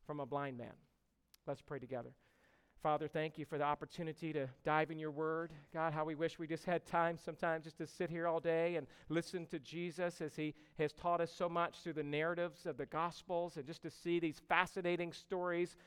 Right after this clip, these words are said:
little treasures and nuggets of truth, all laid within the Word of God.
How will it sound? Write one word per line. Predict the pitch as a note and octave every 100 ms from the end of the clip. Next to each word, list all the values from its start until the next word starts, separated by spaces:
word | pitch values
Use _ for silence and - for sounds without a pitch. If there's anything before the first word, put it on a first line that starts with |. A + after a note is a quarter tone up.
| - -
little | F3 F3+ E3+ - -
treasures | - F#3+ F#3 F#3 F3+ F3
and | E3+ E3
nuggets | F#3 F#3 G3 -
of | -
truth, | - - F#3+ F#3 - -
all | F#3 G3+ G3
laid | G3 G3
within | G3 G#3 F#3+
the | F#3+
Word | E3 F#3+
of | F#3+
God. | - F#3 F#3 G3+